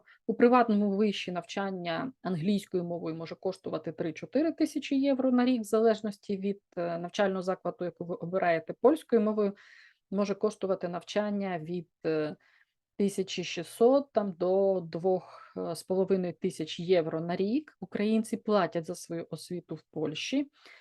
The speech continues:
Не платять українці за свою освіту в Польщі у тому випадку, коли вони мають польські корні, або вони мають, е, документ, що вони є обивателями польськими,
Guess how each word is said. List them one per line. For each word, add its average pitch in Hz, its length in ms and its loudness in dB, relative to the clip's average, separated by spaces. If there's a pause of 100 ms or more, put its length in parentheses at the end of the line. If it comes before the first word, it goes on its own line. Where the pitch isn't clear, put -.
(100)
Не 247 200 8
платять 220 420 4
українці 190 380 -2
за 175 120 -4
свою 180 240 -6
освіту 175 340 -8
в - 140 -20
Польщі 226 380 -2
у 202 140 -6
тому 196 180 -2
випадку, 196 460 -4
коли 185 240 -2
вони 180 200 -2
мають 170 380 -2
польські 160 460 -2
корні, 208 560 -2 (640)
або 196 260 6
вони 214 300 4
мають, 196 960 0
е, 170 300 0 (400)
документ, 190 540 0
що - 140 -8
вони 180 200 -4
є 170 200 -4
обивателями 185 840 2
польськими, 285 720 0